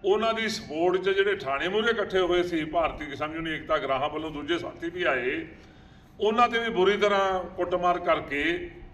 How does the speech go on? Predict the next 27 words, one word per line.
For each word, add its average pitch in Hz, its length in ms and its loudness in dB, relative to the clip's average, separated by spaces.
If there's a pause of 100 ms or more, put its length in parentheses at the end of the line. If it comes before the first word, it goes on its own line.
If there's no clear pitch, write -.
(300)
ਸਾਰਿਆਂ 202 400 8
ਨੂੰ 220 180 -4
ਜੇਲ੍ਹ 226 240 4
ਦੇ 226 100 2
ਵਿੱਚ 202 180 2
ਬੰਦ 156 260 2
ਕੀਤਾ 123 340 -8
ਹੈ। 80 120 -16 (520)
ਜਾਣੀ 202 380 0
ਇੱਥੋਂ 208 300 4
ਤੱਕ 214 280 0 (200)
ਹਾਲਤ 170 420 4
ਹੈ 147 520 2 (280)
ਕਿ 269 100 -8
ਤੇਰਾਂ 220 440 6
ਮਹੀਨਿਆਂ 214 300 0
ਦੀ 190 140 -4
ਬੱਚੀ 175 440 0
ਹੈ, 107 300 -4 (160)
ਉਹ 185 260 0
ਕੁੜੀ 208 200 -2
ਟੀਚਰ 202 460 2
ਹੈ, 147 420 2 (600)
ਉਹਨੂੰ 254 300 4
ਵੀ 277 80 0
ਨਹੀਂ 262 120 0
ਬਖਸ਼ਿਆ, 185 460 4